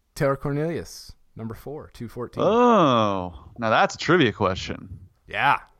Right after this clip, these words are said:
Speaker 2: That's a good one.
Speaker 1: Barry, Barry was, uh, so his is weird because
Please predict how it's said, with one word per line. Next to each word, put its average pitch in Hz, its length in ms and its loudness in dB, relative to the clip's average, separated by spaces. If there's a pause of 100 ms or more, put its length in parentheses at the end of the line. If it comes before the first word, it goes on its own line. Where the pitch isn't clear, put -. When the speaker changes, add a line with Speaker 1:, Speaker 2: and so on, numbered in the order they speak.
(380)
Speaker 2:
That's - 160 -10
a 98 40 -10
good 113 160 -2
one. 90 200 -8 (300)
Speaker 1:
Barry, 180 480 2
Barry 233 360 0
was, 160 380 2
uh, 127 360 0
so 160 300 -2 (340)
his 240 240 0
is 185 160 -6
weird 117 360 -8
because 117 520 -8